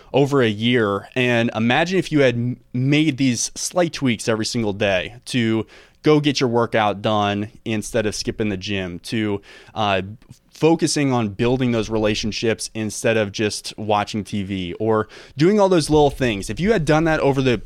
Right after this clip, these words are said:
period of a week, of a month, of a year, imagine the compound effect that that would have, uh, for positive change in your life. Where would you be in life? Who would you be in life? And I think that's a really important perspective to constantly be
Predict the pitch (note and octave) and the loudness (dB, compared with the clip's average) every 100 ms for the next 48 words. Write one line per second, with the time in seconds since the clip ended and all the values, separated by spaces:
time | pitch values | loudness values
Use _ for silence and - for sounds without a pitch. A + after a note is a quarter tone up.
0 | - - D#3 D3+ D3 C#3 - A2+ F#2+ G2 | -10 -4 0 4 4 2 0 -4 -2 -2
1 | C3+ F#3 F#3 A2+ G#2 A#2+ C#3+ D#3+ D#3 A2+ | 0 0 0 -2 -2 0 0 0 -2 -2
2 | G#2 G2+ C#3 F#3 F#3+ - - - B2 C#3 | -2 0 0 2 -2 -8 -10 -2 0 2
3 | F#3 G3 G3+ C3 - - C#3+ E3+ D3 A#2+ | 2 2 0 0 -2 0 0 0 -2 -2
4 | - A#2 A2 A2+ A2+ G#2+ - A2 G#2+ G#2+ | 0 -2 -2 -2 0 0 -2 -4 -2 -2
5 | - - A2 G#2+ G2+ - B2+ A2+ G#2 - | -4 -8 -6 -4 -4 -4 -2 0 0 -2
6 | G#2+ B2+ A#2+ G2 - A2 G#2+ G#2+ G#2 F#2+ | -2 -2 -2 -6 -4 -2 -2 -4 -4 0
7 | G#2+ F2 - - - - - A2+ E3+ G3+ | 0 -2 -6 -18 -20 -18 -2 2 4 2
8 | E3+ B2+ B2+ D3 A2 G2+ F2+ - E3+ G3 | 0 0 2 2 0 -2 -4 -2 0 0
9 | A#2 A2 G#2 G2 G2 G2 F#2+ F#2+ - - | 0 -2 -2 -4 -4 -4 -4 -4 -10 -20
10 | - - - A#2+ B2 A#2+ A#2+ B2 A#2 A#2 | -20 -20 -8 -2 0 2 2 0 -2 -2
11 | C#3+ C3+ C#3 B2+ - - A2 G#2+ A#2+ A#2+ | -2 0 0 0 -4 -4 -4 -2 0 0
12 | A#2 A2 A2+ G#2+ - A#2+ A2 G#2 G2 - | 0 0 -2 -6 -4 -4 -4 -6 -6 -8
13 | - A2+ - G2 F#2 G2 - G2+ G2 - | -4 -4 -4 -8 -8 -10 -8 -6 -6 -8
14 | F#2+ F#2+ F2+ F#2+ F#2 F#2 | -8 -8 -6 -6 -6 -8